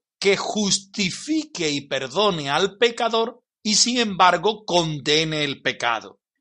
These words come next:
No he venido a llamar a los justos, sino más bien a los pecadores. Este es el punto donde Jesús se sitúa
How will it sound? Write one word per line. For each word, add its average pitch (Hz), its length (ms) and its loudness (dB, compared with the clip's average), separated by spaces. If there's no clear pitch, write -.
No 208 320 0
he 294 60 -2
venido 233 420 2
a 156 60 4
llamar 139 500 -2
a 220 180 6
los 175 280 2
justos, - 920 -8
sino 254 720 0
más 160 440 0
bien 160 500 -4
a 143 180 2
los 123 320 -8
pecadores. 110 800 -8
Este 240 360 2
es 233 160 6
el 190 360 0
punto 269 540 -2
donde 170 520 -2
Jesús 214 680 -2
se 196 280 6
sitúa 240 640 0